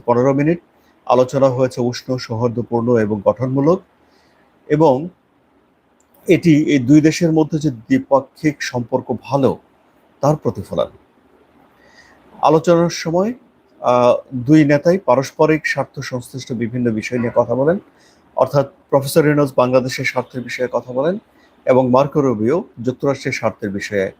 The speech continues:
কথা বলেন এবং এখানে প্রেস উইংয়ের তরফ থেকে বেশ কয়েকটি বিষয় বলা হয়েছে, যেমন একটি হলো যে বাংলাদেশ যুক্তরাষ্ট্র বাণিজ্য আলোচনা, বাংলাদেশের চলমান সংস্কার প্রক্রিয়া, বাংলাদেশের গণতন্ত্র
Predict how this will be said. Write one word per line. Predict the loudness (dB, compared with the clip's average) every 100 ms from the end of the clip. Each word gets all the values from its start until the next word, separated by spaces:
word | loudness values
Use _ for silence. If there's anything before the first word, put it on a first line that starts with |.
| _ _ _ -4
কথা | -2 0
বলেন | 2 0 -2 _ _ _ _ -4
এবং | 2 2 2 -6 -12 _
এখানে | -8 -4 -2 -2 -2 -4
প্রেস | 0 0 -2 -10 -4
উইংয়ের | 0 0 0
তরফ | 0 0 -2
থেকে | -6 -2
বেশ | -2 -2
কয়েকটি | -4 -4 -4
বিষয় | -4 -4 -4 -6 -10 _ _
বলা | 0 2 2
হয়েছে, | -2 -4 -6 -6 _ _ _ _ -4
যেমন | 0 2 2
একটি | 0 -4
হলো | -2 -2
যে | 0 0 0 -4 _ _ _
বাংলাদেশ | 0 2 0 -2 -4
যুক্তরাষ্ট্র | -6 -2 -4 -2
বাণিজ্য | -2 -2 -2 -2
আলোচনা, | -2 -4 -8 -8 -12 _ _ _ _ _
বাংলাদেশের | 0 2 2 0 -4
চলমান | 0 2 0 -4
সংস্কার | -8 -8 -8 -8
প্রক্রিয়া, | -8 -8 -2 -2 -4 _ _ _ _ _
বাংলাদেশের | 0 2 2 0 0
গণতন্ত্র | 2 2 0 -2 -2